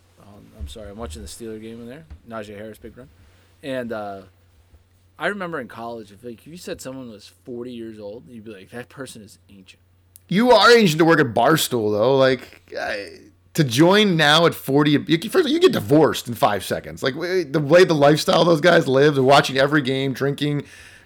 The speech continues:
Speaker 2: gambling. Like, you couldn't
Speaker 1: Yeah.
Speaker 2: do that. You couldn't do that.
Speaker 1: No, of course not.
Speaker 2: It's
Speaker 1: I
Speaker 2: the
Speaker 1: get
Speaker 2: best job ever for a twenty-three-year-old, but, like,
Speaker 1: Yeah, right. No. Uh,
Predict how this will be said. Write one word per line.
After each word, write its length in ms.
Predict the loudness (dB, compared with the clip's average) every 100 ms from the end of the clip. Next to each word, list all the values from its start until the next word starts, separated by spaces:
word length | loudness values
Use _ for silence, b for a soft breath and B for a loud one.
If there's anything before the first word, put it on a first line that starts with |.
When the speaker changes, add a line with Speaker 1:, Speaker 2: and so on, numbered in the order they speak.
| b -4
Speaker 2:
gambling. 640 | 4 4 6 4 4 2
Like, 180 | 0 -2 -4 _ -8
you 100 | 2
couldn't 320 | 4 4 -2
Speaker 1:
Yeah. 100 | -8
Speaker 2:
do 20 |
that. 120 | -8
You 200 | -12 -12
couldn't 240 | -4 -4 -2
do 180 | -8 -6
that. 360 | -4 -4 -4
Speaker 1:
No, 320 | -4 -4 -4
of 160 | -6 -12
course 340 | -12 -12 -12
not. 160 | -12 -4
Speaker 2:
It's 80 | 2
Speaker 1:
I 40 |
Speaker 2:
the 80 | 2
Speaker 1:
get 80 | 4
Speaker 2:
best 240 | 6 6
job 180 | 8 8
ever 180 | 8 6
for 140 | 6
a 80 | 2
twenty-three-year-old, 960 | 2 0 0 0 2 2 2 0 0 0
but, 120 | 0
like, 460 | 0 -2 -4 -16 _ _
Speaker 1:
Yeah, 200 | -14 -14
right. 240 | -14 -20 -20
No. 140 | -20 -16
Uh, 200 | -14 -14